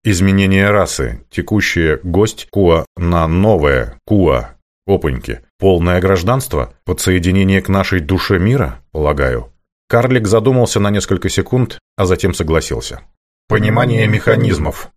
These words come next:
Пассивная классовая способность. Ранг. Недоступно. Эта способность позволяет инженеру интуитивно понимать устройство любого механизма, воссоздавать, обслуживать и улучшать его. Эффективность способности, вероятность, глубина понимания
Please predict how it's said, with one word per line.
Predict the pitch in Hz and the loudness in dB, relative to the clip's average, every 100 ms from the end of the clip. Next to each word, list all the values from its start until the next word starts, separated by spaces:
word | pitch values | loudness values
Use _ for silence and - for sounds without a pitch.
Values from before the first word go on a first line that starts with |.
| - | -6
Пассивная | 90 - 113 101 101 | -4 -2 -2 0 0
классовая | 92 101 101 98 95 92 | 0 0 0 2 0 0
способность. | 87 - 85 69 - - - - | -2 -2 -2 -4 -10 -12 -16 -8
Ранг. | 95 95 - 69 - _ | 0 0 0 -6 -18 _
Недоступно. | 92 92 92 90 87 - 65 - _ - | -2 0 2 0 -4 -6 -8 -8 _ -4
Эта | 110 104 | 0 0
способность | - - 120 110 - | 0 0 0 0 -2
позволяет | - 90 92 95 92 95 | -4 0 2 2 2 0
инженеру | 90 87 92 95 95 | 0 0 2 2 0
интуитивно | - 95 - 101 - 107 87 | 0 -2 0 -2 -2 -2 0
понимать | 80 82 85 90 87 | -2 -2 0 0 -2
устройство | 82 - 98 - 104 107 - | -4 0 0 -2 0 0 0
любого | 98 101 85 92 98 | 0 0 0 0 2
механизма, | 90 - 87 90 92 110 - | 0 -2 -2 0 0 0 -2
воссоздавать, | - 90 - 95 90 92 107 - | -2 0 0 0 0 2 0 -2
обслуживать | 104 92 - 90 98 95 - - | -4 -4 0 0 2 0 -2 -4
и | 101 | 0
улучшать | 98 92 92 - 95 - | 0 0 0 0 0 0
его. | 78 - - | -4 -4 -4
Эффективность | 101 107 - 120 113 - | -2 -2 -2 -2 -2 -4
способности, | - 95 - 113 107 - 113 - | -2 -2 0 0 -2 -2 -2 -2
вероятность, | 80 85 85 92 - 80 - | -2 0 2 0 0 -6 -6
глубина | - 101 90 90 - | -2 0 0 0 0
понимания | - 82 98 110 104 | -2 0 0 0 -2